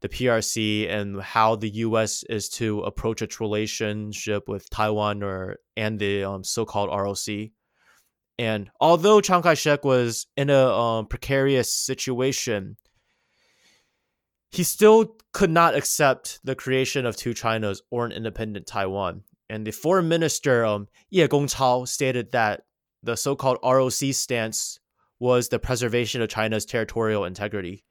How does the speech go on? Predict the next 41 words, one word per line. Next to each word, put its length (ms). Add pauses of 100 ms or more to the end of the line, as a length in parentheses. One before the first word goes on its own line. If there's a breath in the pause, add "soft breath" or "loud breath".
(640)
and 180
that 160
Taiwan 520
is 120
an 80
inseparable 540
part 220
of 80
China. 360
So 320
at 160
that 180
point, 340
I 40
mean, 140
this 160
is 100
still 240
the 120
official 340
position, 640
but 120
it's 120
not 140
actively 360
pursued 580 (200)
anymore 420
in 100
Taiwan. 460 (600 loud breath)
So 160
this, 340
a-, 220
at 100
that 180
point, 280 (400)
the 160
situation 720
was 160
kind, 240
the 100
official 760